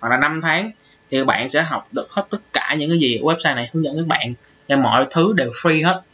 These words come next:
Hoàn toàn free hết, bạn chỉ cần sign up cái, cái account rồi bạn vô bắt bạn học.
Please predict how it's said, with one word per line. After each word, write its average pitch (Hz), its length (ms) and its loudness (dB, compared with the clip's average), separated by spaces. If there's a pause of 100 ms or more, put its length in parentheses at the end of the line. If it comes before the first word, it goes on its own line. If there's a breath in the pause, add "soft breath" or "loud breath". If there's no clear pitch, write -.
(960)
Hoàn 135 160 0
toàn 127 160 0
free 147 240 0
hết, 170 140 -2
bạn 123 140 -6
chỉ 139 80 -4
cần 131 180 -4
sign 143 400 2
up 175 80 -6 (200)
cái, 170 140 -2 (580 soft breath)
cái 160 100 4
account 131 580 2 (200)
rồi 120 180 0
bạn 113 260 -2
vô 131 180 4
bắt 147 140 -2
bạn 117 240 -4
học. - 200 -8